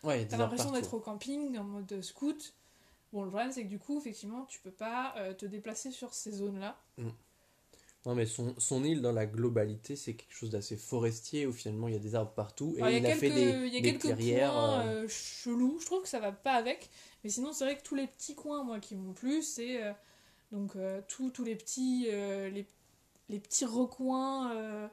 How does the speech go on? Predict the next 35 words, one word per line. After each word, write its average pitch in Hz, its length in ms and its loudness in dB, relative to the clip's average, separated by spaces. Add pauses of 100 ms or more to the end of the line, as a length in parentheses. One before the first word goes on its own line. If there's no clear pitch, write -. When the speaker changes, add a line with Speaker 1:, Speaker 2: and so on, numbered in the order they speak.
(500)
Speaker 2:
à 190 60 -2
côté 220 240 -4
des 214 140 -2
chemins, 254 680 0
justement, 202 360 -4
où 240 40 -2
il 214 60 0
y 185 40 0
a - 20 0
des 190 240 -4
arbres, 220 360 -2
il 208 60 -2
y 196 40 -2
a 185 60 -4
un 190 80 -4
petit 208 260 -6
banc, 202 580 -2
euh, 180 220 -6 (180)
en 180 60 -8
bûche 202 380 -4
ou 190 60 -6
des 165 60 -10
trucs - 160 -16
comme 185 160 -10
ça. 196 320 -8 (480)
Un 185 100 -12
petit, 196 360 -8
là, 185 240 -4
il 196 180 -8
y 180 100 -8
a 170 120 -10
un 175 80 -8
petit - 180 -14
puits, 269 680 -2 (100)
euh, 202 180 -4